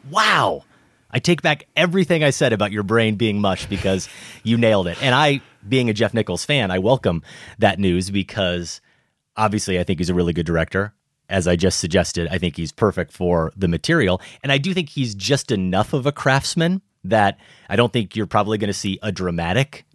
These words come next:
difference in approach, or a lot of the same things that do work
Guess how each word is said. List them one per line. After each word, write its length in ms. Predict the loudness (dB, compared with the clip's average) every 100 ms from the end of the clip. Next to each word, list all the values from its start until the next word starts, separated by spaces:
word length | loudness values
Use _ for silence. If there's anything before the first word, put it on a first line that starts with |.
| -2
difference 600 | 0 0 -2 -4 -6 -8
in 340 | -2 0 2 0
approach, 460 | -4 0 2 2 2
or 120 | 2
a 60 |
lot 160 | 2 2
of 60 | 0
the 60 |
same 240 | -2 -2 -2
things 300 | -4 -4 -4
that 180 | -6 -6 _
do 380 | -2 0 0 -4 -14 _ _ _ -2
work 400 | 0 0 -2